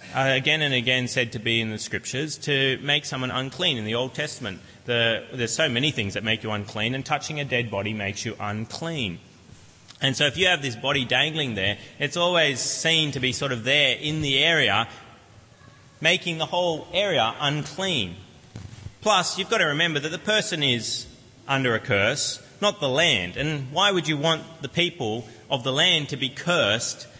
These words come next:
with seeing a body all the time? That you've got this body hanging up there. It's the person who committed the crime, not the community. And so God is saying, "You're desecrating the land if you leave the body hanging up there. You must be sure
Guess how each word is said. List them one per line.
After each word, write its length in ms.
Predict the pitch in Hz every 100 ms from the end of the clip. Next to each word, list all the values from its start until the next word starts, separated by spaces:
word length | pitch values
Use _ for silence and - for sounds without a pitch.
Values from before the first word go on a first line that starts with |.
| - - -
with 220 | 143 147
seeing 400 | - - 190 165
a 40 | 139
body 340 | 156 165 139
all 260 | - 135 139
the 120 | 123
time? 420 | - 156 123 92 90 - - - -
That 240 | 147 143 151
you've 160 | 135
got 180 | 156 143
this 160 | 139 113
body 360 | 143 160 160
hanging 340 | 135 147 143 127
up 160 | 120
there. 160 | 139 110 107
It's 140 | -
the 80 | 165
person 420 | - 226 254 165
who 140 | 135
committed 320 | 117 131 120 113
the 60 |
crime, 280 | - 135 160
not 140 | 233
the 80 | 175
community. 800 | - 104 113 147 113 85 90 123 - - - - - _ - _ - _ 135
And 160 | 139
so 240 | 160 151 143 -
God 220 | - 170 180
is 100 | 165
saying, 280 | 165 160
"You're 100 | 160
desecrating 560 | 160 180 214 - 170 165
the 80 | 143
land 340 | 131 139 127
if 140 | 113 123
you 60 |
leave 320 | 117 127 117
the 60 | 113
body 300 | 107 113 110
hanging 480 | 110 131 120 113 101 - -
up 200 | 113 -
there. 160 | 123 107
You 160 | 110
must 320 | 123 143 143
be 120 | 143 131
sure 460 | - 131 117 113